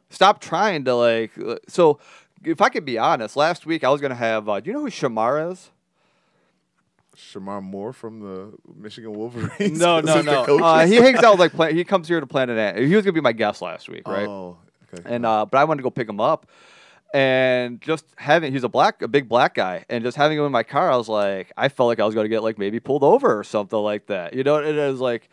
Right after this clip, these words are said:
Speaker 2: Yeah.
Speaker 1: it was ju-, it, it was just crazy for me to think of, and that's just me being honest.
Speaker 2: Uh-huh.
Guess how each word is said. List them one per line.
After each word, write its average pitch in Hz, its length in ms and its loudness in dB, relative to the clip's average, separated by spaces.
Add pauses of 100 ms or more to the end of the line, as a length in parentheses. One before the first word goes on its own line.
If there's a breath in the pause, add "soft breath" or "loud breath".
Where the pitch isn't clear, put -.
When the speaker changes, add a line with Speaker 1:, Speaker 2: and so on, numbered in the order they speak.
(100)
Speaker 2:
Yeah. 90 300 -10 (360)
Speaker 1:
it 156 60 4
was 170 160 4
ju-, 196 180 2 (160)
it, 196 260 -2 (540)
it 165 80 4
was 165 140 4
just 175 200 0
crazy 196 400 2
for 127 160 -6
me 135 120 0
to - 80 0
think 190 220 0
of, 131 100 -2
and 123 120 -4
that's 156 140 2
just 131 140 -6
me 123 180 0
being 120 560 -4 (300)
honest. 131 560 -2
Speaker 2:
Uh-huh. 113 260 -10